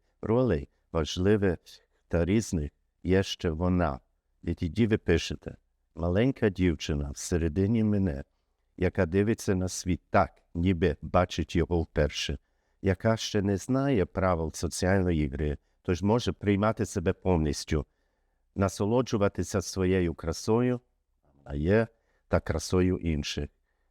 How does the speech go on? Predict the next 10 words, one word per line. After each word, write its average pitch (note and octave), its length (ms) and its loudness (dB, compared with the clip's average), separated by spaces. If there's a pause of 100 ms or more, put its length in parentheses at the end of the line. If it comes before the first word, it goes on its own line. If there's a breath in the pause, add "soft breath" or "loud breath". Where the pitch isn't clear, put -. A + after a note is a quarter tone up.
(200)
ділиться G#2 480 0
тим, A2 400 0
про D#2 180 -4
що - 280 -2
хочеться - 480 -2
сказати E2 580 0
зараз, D2 540 -2
а F2 100 -4
не F#2 200 2
пропускаючи F2 1120 -2